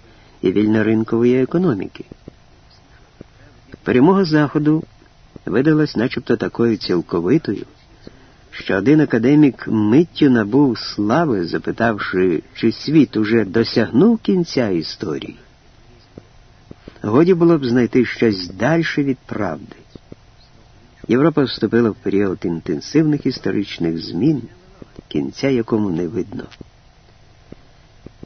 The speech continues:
На думку одного колишнього державного діяча,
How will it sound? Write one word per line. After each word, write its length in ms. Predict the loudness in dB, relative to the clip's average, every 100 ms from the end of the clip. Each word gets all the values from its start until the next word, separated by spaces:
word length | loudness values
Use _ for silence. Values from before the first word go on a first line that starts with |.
| -20 _ _ -20 -20 _ _ -20 -20 -20 -20 -20 -20 -20 -20 -20 -6
На 160 | 0 2
думку 340 | 4 2 2
одного 360 | 2 4 4 4
колишнього 560 | 4 2 2 0 0
державного 560 | 2 2 2 2 4 2
діяча, 580 | 2 0 0 -2 -2